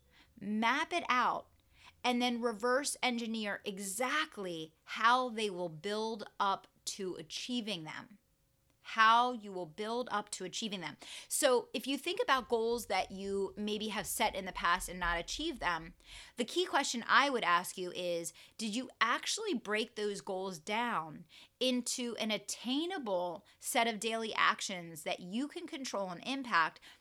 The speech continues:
that move the needle every day and over time could snowball and build up to the performance at the level that you needed to achieve that goal? You know, I remember back five years ago,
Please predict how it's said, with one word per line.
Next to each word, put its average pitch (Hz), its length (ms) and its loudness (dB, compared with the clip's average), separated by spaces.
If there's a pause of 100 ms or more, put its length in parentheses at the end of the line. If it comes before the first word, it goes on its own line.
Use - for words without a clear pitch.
that - 280 2
move 226 320 -4
the 233 100 -2
needle 208 380 -2
every 190 260 0
day 185 380 0
and 202 260 -2 (100)
over 233 280 0
time 214 340 -2
could 196 180 -10
snowball 185 560 0
and 190 220 -4
build 196 320 -2
up - 260 2
to 180 380 -2 (300)
the 220 140 2
performance 214 840 -4
at 214 220 4
the 190 100 2
level 202 440 0
that 185 180 -4
you 180 160 -8
needed 180 340 -4
to 180 160 -4
achieve 165 380 -8
that 156 240 -6
goal? - 360 -6 (320)
You 214 120 -4
know, 202 160 2
I 233 160 10
remember 220 460 4
back 202 280 4
five 190 300 2
years 214 320 -4
ago, 175 420 0